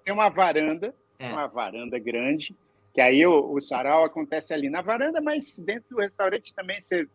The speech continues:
Speaker 1: você ouve e tal, mas o, o, o negócio mesmo acontece ali na varanda. E aí, dia onze agora de janeiro, né, se tudo der certo,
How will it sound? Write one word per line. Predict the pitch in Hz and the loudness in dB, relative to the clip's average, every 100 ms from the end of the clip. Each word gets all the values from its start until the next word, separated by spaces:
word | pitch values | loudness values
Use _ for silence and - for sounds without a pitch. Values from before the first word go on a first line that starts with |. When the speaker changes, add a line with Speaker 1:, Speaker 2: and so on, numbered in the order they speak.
| _ | _
Speaker 1:
você | - 127 | -4 0
ouve | 143 180 135 117 | 2 2 0 -2
e | 110 | -6
tal, | 135 156 135 117 - _ _ _ | -2 0 -2 -4 -16 _ _ _
mas | 175 160 | -4 0
o, | 170 | 0
o, | 139 151 156 160 147 143 131 131 143 | 0 -2 -4 0 2 2 0 -4 -2
o | |
negócio | 151 151 180 196 185 | 2 6 6 4 2
mesmo | 220 240 | -2 -2
acontece | 233 226 233 - | -4 -4 -6 -4
ali | 226 | -4
na | 226 233 | -4 -2
varanda. | 240 202 156 131 110 _ _ _ _ - | 2 2 2 0 -4 _ _ _ _ -4
E | 139 | 2
aí, | 139 175 | 2 2
dia | 196 285 | 2 4
onze | 214 226 285 294 180 151 | 4 4 4 4 0 0
agora | 147 135 139 139 | 0 2 2 0
de | 117 113 | -4 -8
janeiro, | 135 123 131 190 202 113 - _ _ _ | -8 -4 -4 -2 -2 -4 -10 _ _ _
né, | - 143 190 | -10 -8 -8
se | - - | -10 -16
tudo | - 110 | -14 -16
der | 113 156 - | -4 0 0
certo, | - 160 190 - - | 2 2 2 0 -12